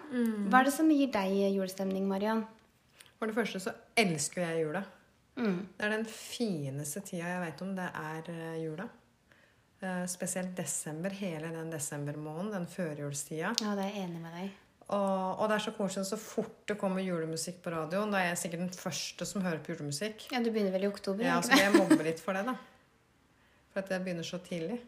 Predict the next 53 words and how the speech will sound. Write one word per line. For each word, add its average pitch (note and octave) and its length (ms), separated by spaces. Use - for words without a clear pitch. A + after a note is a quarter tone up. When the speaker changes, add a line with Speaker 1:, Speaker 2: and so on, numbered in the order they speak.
Speaker 2:
Mm. G#3 400
Speaker 1:
Men A3+ 100
det A3+ 80
er - 40
bare A3+ 120
det, G#3+ 140
jeg G#3+ 240
elsker F#3 340
jula, F3+ 160
jeg G3+ 160
elsker F3+ 300
julemusikk, E3 380
og F#3+ 60
jeg - 180
elsker E3 240
den F3 140
derre, F3 260
den F#3+ 140
kosen, G3 960
eh, F#3+ 360
alle F3 220
de, F3 280
det, G3 240
det G3 80
er G3 120
så A3 60
mye G#3 100
mer F#3+ 220
lys. B3 680
Speaker 2:
Mm. A#3+ 200
Speaker 1:
Ikke G#3 140
sant? G#3+ 160
Vi G#3 60
har F#3 120
jo - 80
adventsstjerne, E3+ 880
vi F3+ 80
tenner F3 340
mer D#3 300
lys. G3 580
Det F#3 100
er F3+ 60
en F#3+ 180
litt F3+ 160
annen E3+ 200
stemning E3 600
enn F3 140
det D#3 160
det D#3 100
er D3 80
resten C#3+ 260
av D3+ 100
året. E3+ 200